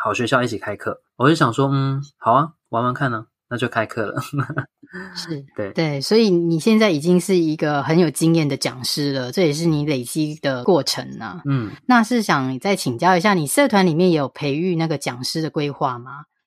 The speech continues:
Speaker 2: 要有什么样的条件跟能力的人才能在这边当讲师？像如果我这样的素人，<laughs> 如果对教学有兴趣，也可以吗？
Speaker 1: 之前我，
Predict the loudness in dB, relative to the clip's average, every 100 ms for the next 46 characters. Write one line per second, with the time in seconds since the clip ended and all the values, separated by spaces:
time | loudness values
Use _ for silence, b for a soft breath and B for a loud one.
0 | 0 2 4 0 -2 -2 0 2 2 0
1 | -4 0 0 2 2 0 0 -2 -2 -4
2 | -6 -6 -6 -4 -4 -6 -6 -6 -4 -4
3 | -6 -10 -10 -10 -10 -14 -16 _ _ 0
4 | 0 2 0 -2 -2 -8 -10 -4 0 0
5 | 0 -4 -4 -6 -6 -8 -8 -8 0 0
6 | 0 -4 -2 0 2 4 4 6 4 4
7 | 2 4 2 0 0 0 0 -2 -4 -4
8 | -2 -2 0 -2 -4 -10 -12 B B -2
9 | 0 4 4 4 4 2